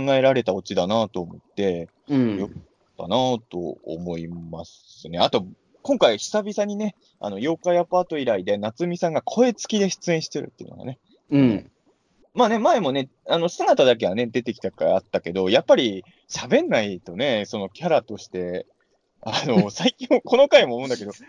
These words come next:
Speaker 2: そう。
Speaker 1: ここ最近、鬼太郎さん、露骨な声優さんの節約感がさ、ありますよね。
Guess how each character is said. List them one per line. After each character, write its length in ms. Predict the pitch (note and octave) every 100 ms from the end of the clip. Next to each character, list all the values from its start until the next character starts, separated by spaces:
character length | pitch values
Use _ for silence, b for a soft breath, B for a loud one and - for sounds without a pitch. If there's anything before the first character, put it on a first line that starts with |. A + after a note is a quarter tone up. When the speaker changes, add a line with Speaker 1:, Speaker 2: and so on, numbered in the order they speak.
| _
Speaker 2:
そ 160 | - D#3
う。 20 |
Speaker 1:
こ 60 |
こ 40 | D#4+
最 160 | C#4+ -
近、 100 | -
鬼 100 | -
太 180 | C4+ B3+
郎 100 | B3
さ 140 | F#3+
ん、 60 | C#3
露 100 | F#3
骨 140 | C4+ -
な 160 | C4+ C#4+
声 180 | C4+ B3
優 180 | B3
さ 140 | B3 A#3
ん 40 |
の 80 | A3
節 320 | - G3 -
約 220 | G#3+ -
感 220 | - C3+ G2
が 100 | F#2
さ、 220 | G2+ E2 b b b _ _ _
あ 100 | -
り 80 | A#2+
ま 120 | A#2+
す 100 | A#2+
よ 80 | F2
ね。 200 | F2